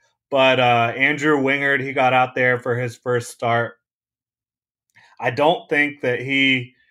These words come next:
played in coverage as well as he would have liked to. And I, I really was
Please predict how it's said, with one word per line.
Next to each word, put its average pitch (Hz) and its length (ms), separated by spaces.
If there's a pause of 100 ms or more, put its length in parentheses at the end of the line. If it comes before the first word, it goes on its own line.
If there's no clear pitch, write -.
(440)
played 135 320
in 120 260
coverage 117 600
as 110 160
well 120 320
as 117 100
he 127 140
would 120 160
have 107 160
liked 120 420
to. 135 360 (420)
And 110 560 (1000)
I, 117 420
I 113 140
really 127 580
was 113 300